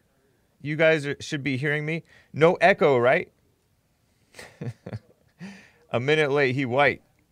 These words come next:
So, thank you. And we will be, we will be going. We'll be going. We're just chit-chatting for a little bit until we can for sure, for sure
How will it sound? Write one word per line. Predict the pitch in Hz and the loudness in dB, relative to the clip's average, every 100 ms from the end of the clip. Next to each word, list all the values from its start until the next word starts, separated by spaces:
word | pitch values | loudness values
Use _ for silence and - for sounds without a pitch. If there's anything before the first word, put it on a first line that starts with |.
| _ _ _ _ _ _ _ | _ _ _ _ _ _ _
So, | - 139 127 123 120 - _ _ _ _ _ _ _ _ _ _ _ _ _ _ _ _ - | -2 2 4 2 0 -6 _ _ _ _ _ _ _ _ _ _ _ _ _ _ _ _ -8
thank | 139 139 | -6 -4
you. | 156 175 _ _ _ _ _ _ | -4 -6 _ _ _ _ _ _
And | 127 131 135 | -2 0 0
we | 151 | -2
will | 143 131 | -2 -2
be, | 139 127 123 110 101 - - | -2 -2 -2 -2 -4 -6 -8
we | 147 | -6
will | 151 | -4
be | 147 | -4
going. | 135 131 165 151 _ _ _ | -2 0 0 -6 _ _ _
We'll | 117 110 | -8 -6
be | 123 | -4
going. | 131 135 139 123 | -2 -2 -2 -4
We're | 123 | -4
just | 143 - | -6 -8
chit-chatting | - - - - 151 156 160 | -8 -6 -6 -6 -6 -6 -6
for | 135 131 | -6 -6
a | |
little | 131 135 | -2 -2
bit | 120 131 - | 0 -2 -2
until | 101 - 135 131 131 | -6 -6 -2 0 0
we | 120 | -2
can | 107 110 101 90 | -4 -8 -8 -8
for | - 104 | -6 -6
sure, | - 143 127 123 | -4 -2 -2 -2
for | 120 | -4
sure | 113 120 113 107 | -6 -4 -4 -4